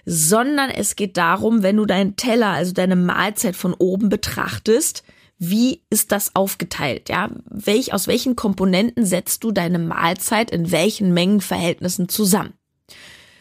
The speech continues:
Ja, wie kommt die Energie garantiert? Indem du, wenn du den Teller von oben betrachtest, das Wichtigste überhaupt machst, einen Riesenberg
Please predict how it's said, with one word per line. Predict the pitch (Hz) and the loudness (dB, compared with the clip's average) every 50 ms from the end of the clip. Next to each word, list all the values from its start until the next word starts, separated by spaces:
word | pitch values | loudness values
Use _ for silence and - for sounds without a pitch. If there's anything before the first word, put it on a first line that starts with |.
| _ _ _ _ _ _ _ _ _ _ _ | _ _ _ _ _ _ _ _ _ _ _
Ja, | - 247 - 190 | -2 -2 0 0
wie | 208 196 | -2 0
kommt | 254 247 269 320 - | 0 0 0 0 0
die | 269 - - | 0 2 2
Energie | 226 220 214 202 185 247 262 247 | 2 2 2 2 0 -2 0 0
garantiert? | 240 214 196 208 190 190 185 185 - - 233 254 285 285 - - | 0 0 0 0 -2 -2 -2 -2 0 2 2 2 2 0 -2 0
Indem | 220 214 185 185 190 208 240 262 | 2 2 4 4 2 4 4 2
du, | 247 262 247 214 | 2 2 2 2
wenn | 208 196 208 220 | 2 2 2 2
du | 233 226 | 2 2
den | 208 185 175 180 | 2 0 0 -2
Teller | - 214 185 196 208 214 226 | -2 -2 0 0 0 -2 -2
von | - 196 185 | -2 -4 -2
oben | - - 170 185 190 196 180 | 0 0 2 2 2 2 0
betrachtest, | 185 170 - - - 190 185 - - - - 214 214 - - | 0 -4 -6 -4 -2 -2 -2 -2 -4 -4 -4 -4 -4 -4 -4
das | 170 165 165 - - - _ _ | -6 -6 -6 -6 -10 -14 _ _
Wichtigste | 165 165 156 170 214 294 302 - - 262 262 - - - 247 | -8 -4 0 2 2 2 0 0 -4 -4 -4 -4 -4 -4 -2
überhaupt | 233 214 220 190 180 175 175 - _ - | -2 0 0 0 0 0 0 -2 _ -2
machst, | 190 185 196 185 - - - | -2 -2 -2 -4 -6 -8 -6
einen | 180 185 175 170 165 160 170 - _ _ | -6 -4 -2 -2 -4 -4 -8 -10 _ _
Riesenberg | 175 160 175 226 233 233 240 233 - 233 220 247 - _ - 202 190 170 165 170 - - | -4 0 4 6 6 6 4 4 0 -2 -2 -4 -6 _ -2 0 0 0 -2 -4 -6 -10